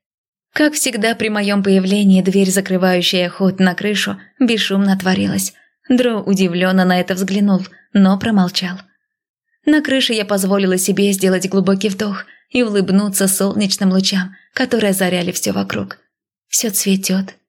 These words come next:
зеленеет, в небе летают какие-то птички. Как же хорошо жить! Поэтому я должна сделать всё возможное для того, чтобы мой ребёнок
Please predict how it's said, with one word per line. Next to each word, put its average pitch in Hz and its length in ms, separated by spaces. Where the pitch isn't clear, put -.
зеленеет, 190 720
в 294 160
небе 285 320
летают 202 460
какие-то 190 480
птички. - 640
Как 262 240
же - 140
хорошо 214 540
жить! 214 340
Поэтому 285 400
я 202 140
должна 196 420
сделать 196 440
всё 226 260
возможное 196 640
для 180 140
того, 190 360
чтобы 202 400
мой 196 180
ребёнок 190 540